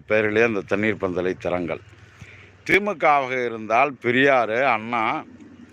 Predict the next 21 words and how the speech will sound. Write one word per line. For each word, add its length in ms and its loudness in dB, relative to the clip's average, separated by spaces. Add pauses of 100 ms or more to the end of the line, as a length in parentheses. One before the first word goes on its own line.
(260)
கலைஞர் 460 -2
பேர்ல 320 0
இந்த 140 -6
தண்ணீர் 400 0
பந்தலை 400 -2
திறங்கள். 420 -4 (320)
வேறு 220 2
எந்த 320 2
இயக்கம், 420 0 (160)
தேமுதிகவா? 880 0 (720)
உங்களுக்கு 400 2
உங்க 180 2
கேப்டன் 460 -2
மேல 240 0
அபிமானமா? 680 0
கேப்டன் 520 -4
பேர்லயே 340 0
அந்த 520 -2
தண்ணீர் 300 0
பந்தலை 440 -4
திறங்கள். 420 -4